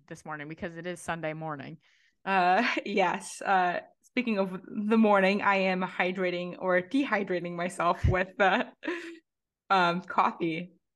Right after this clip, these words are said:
Speaker 1: Yeah,
Speaker 2: which
Speaker 1: we're
Speaker 2: I may or may not have screwed up. So I might need it, uh, like, a, to go somewhere and have someone make me a coffee because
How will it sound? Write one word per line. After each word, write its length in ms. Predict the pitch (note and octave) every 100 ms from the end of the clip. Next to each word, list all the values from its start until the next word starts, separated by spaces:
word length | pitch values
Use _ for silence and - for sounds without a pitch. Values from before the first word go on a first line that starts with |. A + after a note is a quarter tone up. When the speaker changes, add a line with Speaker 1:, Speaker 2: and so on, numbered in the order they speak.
| _ _ _ _ _ -
Speaker 1:
Yeah, 80 | G3
Speaker 2:
which 140 | F#3+
Speaker 1:
we're 80 | -
Speaker 2:
I 240 | G3+ G3
may 340 | F#3+ F#3+ G3 G3+
or 120 | G3+
may 180 | F#3 F#3
not 340 | F3 F3 F3
have 200 | G#3+ F#3+ F#3+
screwed 280 | - F#3+
up. 240 | E3 - -
So 480 | - E3 D#3+ - _ _ _ _ _ -
I 60 |
might 200 | G3 E3+
need 180 | E3+ E3
it, 120 | E3 _ _ -
uh, 140 | F3+ -
like, 180 | F#3+ F#3+
a, 240 | D#3+ E3 - _ _ _ -
to 60 |
go 160 | E3+ F3+
somewhere 400 | - D#3+ C3+ - F#3+
and 160 | F3+ E3
have 200 | E3+ E3+
someone 200 | D#3 E3+
make 180 | F3 -
me 100 | F3+
a 60 |
coffee 440 | - - F3+ - G3
because 400 | - - A3